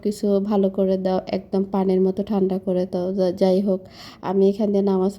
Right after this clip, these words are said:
পড়ে তারপরে চলে আসলাম বেলকনিতে, দেখতেছিলাম যে একটু ফর্সা হয়েছে। আর বেলকনিতে আসছে, দেখতেছি অনেক মানুষের নামাজ পড়ে হেঁটে যাচ্ছে, আর আমিও গাছে পানি দেওয়ার জন্য চলে আসছি। জানি না তোমাদের কাছে কেমন লাগবে, তারপরও একটু শেয়ার করার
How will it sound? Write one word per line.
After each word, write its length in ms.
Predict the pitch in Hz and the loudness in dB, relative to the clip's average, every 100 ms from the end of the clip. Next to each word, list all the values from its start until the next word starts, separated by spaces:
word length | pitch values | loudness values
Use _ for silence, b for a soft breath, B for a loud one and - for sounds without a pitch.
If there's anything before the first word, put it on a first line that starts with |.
| - | -4
পড়ে 220 | 208 208 | -2 -2
তারপরে 440 | 208 190 190 190 | -2 -6 -2 -2
চলে 260 | 190 196 196 | -2 -2 0
আসলাম 380 | 185 - 202 196 | 0 0 0 2
বেলকনিতে, 640 | 190 190 190 190 196 208 | 2 0 -2 -2 -2 -2
দেখতেছিলাম 760 | 196 185 - 190 - 202 202 208 | -2 -4 -4 -6 -2 0 0 2
যে 120 | 196 | 0
একটু 180 | 196 208 | 0 -4
ফর্সা 420 | - 208 - 226 | -2 -2 -2 -2
হয়েছে। 440 | 220 220 - 220 240 B B B B - | 0 -2 -2 -4 -4 B B B B -2
আর 120 | 202 | 2
বেলকনিতে 540 | 208 214 208 214 208 208 | 4 2 2 0 2 0
আসছে, 280 | 202 - | 0 -2
দেখতেছি 540 | 202 196 196 202 196 208 | 0 -2 -2 -6 -2 0
অনেক 240 | 202 202 202 | 0 0 0
মানুষের 340 | 196 196 214 | 2 2 2
নামাজ 380 | 214 185 185 196 - | 0 2 0 -2 -2
পড়ে 160 | 214 | -2
হেঁটে 300 | 208 214 208 | 0 0 2
যাচ্ছে, 440 | 202 196 196 - 208 | 2 0 -2 -6 -4
আর 160 | 196 | -4
আমিও 440 | 185 - 180 190 202 | -4 -2 2 2 2
গাছে 280 | 185 180 - | 0 -4 -6
পানি 280 | 208 214 214 | -4 -2 0
দেওয়ার 240 | 214 214 | 0 0
জন্য 220 | 208 208 202 | 0 -2 -2
চলে 300 | 208 196 190 | -2 0 0
আসছি। 460 | 190 - - 214 B B B B - | 0 -2 -4 -6 B B B B -4
জানি 320 | 196 220 196 | 2 4 4
না 120 | 214 233 | 2 0
তোমাদের 420 | 220 208 196 202 | -2 -2 -2 -2
কাছে 260 | 202 202 | -4 -4
কেমন 400 | 196 196 202 202 | -4 -2 0 0
লাগবে, 380 | 196 190 190 202 | 0 -2 -4 -8
তারপরও 460 | 196 185 - 190 196 | -4 -6 -4 -2 -2
একটু 200 | 202 202 | -4 -4
শেয়ার 300 | - 202 196 | -2 0 0
করার 240 | 196 196 | 0 0